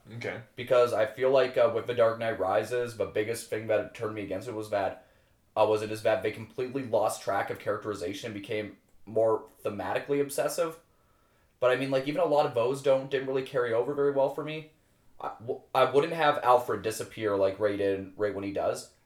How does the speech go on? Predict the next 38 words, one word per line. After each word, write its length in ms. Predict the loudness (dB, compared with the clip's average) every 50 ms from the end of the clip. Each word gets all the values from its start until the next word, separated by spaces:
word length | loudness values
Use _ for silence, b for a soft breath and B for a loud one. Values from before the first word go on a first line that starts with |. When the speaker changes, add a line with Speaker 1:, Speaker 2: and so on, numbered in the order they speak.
| _ 0
Speaker 2:
I'd 160 | 0 0 0
make 140 | 0 -4 -2
it 80 | 0
that, 180 | 0 0 2 2
like, 180 | 2 0 0 0 0
right 160 | 0 0 2 0
as 220 | 0 0 0 -2 -4
he's 120 | -10 -10
trying 280 | -6 -2 -2 -2 -2 -2
to 60 | -4
leave, 160 | -4 -4 -4 -2
that's 240 | -2 -2 -2 -4
when 160 | -6 -6 -4 0
Bane's 320 | 0 0 0 0 -4 -2
whole 160 | 0 0 2
revolution 560 | 4 2 2 2 2 -2 -4 -4 -6 -10 -14
starts. 520 | -12 -8 -4 -4 -4 -4 -6 -10 -14 -16 -18 _ -14 -12
Speaker 1:
Okay. 200 | -12 -10 -12 -12 -14 -18 _ _ _ _ _ -6
Speaker 2:
And, 340 | -4 -2 -2 -2 0 2 4
uh, 140 | 4 4 4
so 160 | 2 0 -6
he 200 | -6 -8 -14 -12
can't 340 | -8 -4 -2 -2 -2 -2 0
get 120 | 2 4
out 140 | 4 4 2
of 60 | 0
the 80 | -6 -8
city. 380 | -4 -4 -4 -4 -4 -10 -14 -18 _ _ _ _ _ _ _ _ _ _ _ _ _ -6
Uh, 180 | -2 0 2 2
like, 220 | 2 2 0 0
and 100 | -4 -8
he's 120 | -8 -10 -8
kinda 160 | -6 -6 -6
stuck 260 | -6 -2 -2 -2 -2 -2
in 80 | -4 -2
Gotham 380 | 0 0 0 0 -2 -2 -2 -2
with 160 | -4 -2 0
everybody. 600 | 0 0 0 0 2 2 4 2 2 -2 -6 -10